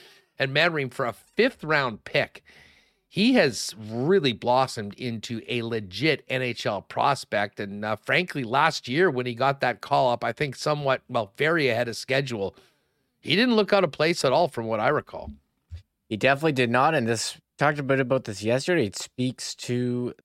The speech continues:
Speaker 2: the depth that the organization has on defense.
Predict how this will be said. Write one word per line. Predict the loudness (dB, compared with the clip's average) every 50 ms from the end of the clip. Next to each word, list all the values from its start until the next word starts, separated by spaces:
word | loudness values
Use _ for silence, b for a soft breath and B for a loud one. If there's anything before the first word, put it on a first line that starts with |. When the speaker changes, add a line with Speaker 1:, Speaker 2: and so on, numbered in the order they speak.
| _
Speaker 2:
the | -2 -2
depth | -2 0 0 2 2 2 2 0 -6 -20 -20 -20 _ _ _ _ _ _ _ _ _ _ -6
that | -6 -2
the | 2 2
organization | 2 2 2 2 2 0 0 0 -2 -4 -4
has | -2 0 0 2 2 0 0 -2
on | -4 -4 -2 -2 -2 -2
defense. | -2 -2 -2 -2 -2 0 2 2 2 2 0 -4 -6 -8 -10